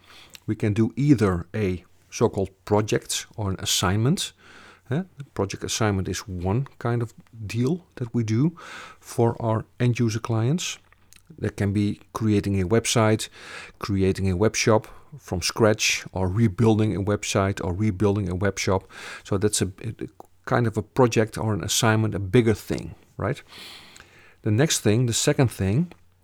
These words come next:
of the three, is the maintenance of that project or that assignment. So suppose we build a new website for a client.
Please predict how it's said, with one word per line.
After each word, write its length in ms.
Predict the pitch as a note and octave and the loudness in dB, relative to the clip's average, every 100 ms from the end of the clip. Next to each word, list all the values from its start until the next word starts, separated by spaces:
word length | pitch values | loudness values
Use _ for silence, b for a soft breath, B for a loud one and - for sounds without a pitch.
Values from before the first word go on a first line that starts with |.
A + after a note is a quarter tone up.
| _ _ _ _ - - - _ _ _ | _ _ _ _ -20 -20 -20 _ _ _
of 160 | A2+ - | -8 -4
the 80 | - | -6
three, 480 | - G2 G#2 D#3+ - B B B | -4 -2 2 0 -2 B B B
is 160 | A#2 A2 | -4 0
the 80 | A2 | 0
maintenance 1040 | G#2+ A2+ C#3 C3 F#2 D#2 D2 - - - _ _ _ | 2 4 6 4 2 -2 -2 -2 -4 -6 _ _ _
of 200 | G#2 G2+ | -4 -2
that 260 | - G2 - | 0 -2 -2
project 640 | A2 G2+ E2 D#2 - - - | 2 2 2 -6 -6 -8 -8
or 220 | - F#2+ | -4 -2
that 220 | F2 F#2+ - | 0 0 -2
assignment. 640 | - - G#2 F2+ D#2+ - - _ _ _ _ _ B B B | -6 -2 0 0 -2 -6 -12 _ _ _ _ _ B B B
So 160 | B - | B -6
suppose 720 | - A#2 A#2+ C3 C#3+ - - C3 - _ _ _ _ _ _ _ | -4 2 6 6 4 -2 -6 -14 -20 _ _ _ _ _ _ _
we 200 | A2 A2+ | -2 0
build 480 | F#2+ A2+ A2+ - - - _ _ | 4 6 6 4 -8 -12 _ _
a 140 | - G2+ | -2 0
new 180 | G#2 G2+ | 2 4
website 600 | G#2+ - G2 F#2 F#2+ - B B B B B B | 2 2 0 0 -2 -8 B B B B B B
for 360 | - - G#2 - | -18 -2 2 2
a 120 | F#2 | 0
client. 480 | - B1+ C2 - | -2 -4 -4 -10